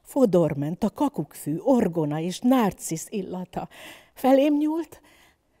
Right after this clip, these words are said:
meg akart fogni. De nem hagytam magam. Dolgoztam keményen a karddal, lándzsával, baloskával, péklapáttal, szabjával, vassal, vérrel, vencsellővel.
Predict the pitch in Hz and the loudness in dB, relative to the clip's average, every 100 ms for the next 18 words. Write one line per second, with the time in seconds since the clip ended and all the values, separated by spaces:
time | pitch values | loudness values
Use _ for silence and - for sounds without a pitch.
0 | _ _ _ _ _ _ - 196 185 - | _ _ _ _ _ _ -4 0 0 -4
1 | 202 - - 143 175 196 - _ _ _ | -10 -10 -8 -8 -6 -8 -10 _ _ _
2 | _ _ _ _ _ _ _ - 170 160 | _ _ _ _ _ _ _ -2 0 2
3 | 160 139 - - 131 131 - 151 151 _ | -2 -4 -8 -6 -4 -6 -8 -12 -14 _
4 | _ _ - 151 196 180 160 156 - 151 | _ _ -2 6 8 8 4 -2 0 -2
5 | 139 180 147 139 131 135 127 - 143 123 | 2 2 2 2 -2 -4 -6 -2 -2 -2
6 | 117 123 131 139 123 165 135 139 135 151 | -4 -2 0 0 0 0 0 0 0 0
7 | 139 143 - 127 143 139 196 143 139 139 | -2 -4 -8 -8 -6 -2 2 2 0 -4
8 | 131 - 135 135 202 131 143 131 139 156 | -6 -6 -6 -2 0 0 -2 -4 -4 -4
9 | 160 - 120 139 165 - 107 151 143 - | -6 -8 -10 -4 -4 -4 -8 -8 -6 -6
10 | 110 110 127 135 120 | -8 -8 -10 -12 -14